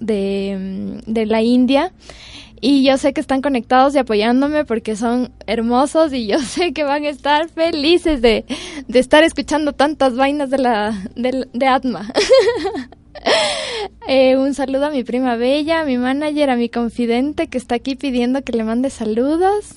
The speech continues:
a mi princesa hermosa <laughs> y a todos en, en sí,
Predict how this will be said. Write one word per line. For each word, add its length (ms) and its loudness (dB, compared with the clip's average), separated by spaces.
a 120 -8
mi 140 -4
princesa 540 -6
hermosa 600 -6
<laughs> 380 -8
y 100 -4
a 80 0
todos 320 0
en, 260 -4
en 160 -6
sí, 260 -8